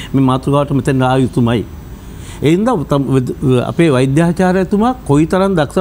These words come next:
වෛද්‍යාචාර්ය කෙනෙක් වුණත් ඔහුට ඔහුගේ වෙදකමින් පාලනය කරන්න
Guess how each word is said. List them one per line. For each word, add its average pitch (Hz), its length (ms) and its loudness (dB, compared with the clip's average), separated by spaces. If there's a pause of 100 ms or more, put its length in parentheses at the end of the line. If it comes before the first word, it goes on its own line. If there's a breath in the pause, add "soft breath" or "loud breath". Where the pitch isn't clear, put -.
වෛද්‍යාචාර්ය 160 600 0
කෙනෙක් 165 360 -2
වුණත් 226 280 0 (1900)
ඔහුට 175 360 4 (240)
ඔහුගේ 208 440 4
වෙදකමින් 226 580 2 (960 loud breath)
පාලනය 202 380 2
කරන්න 226 320 0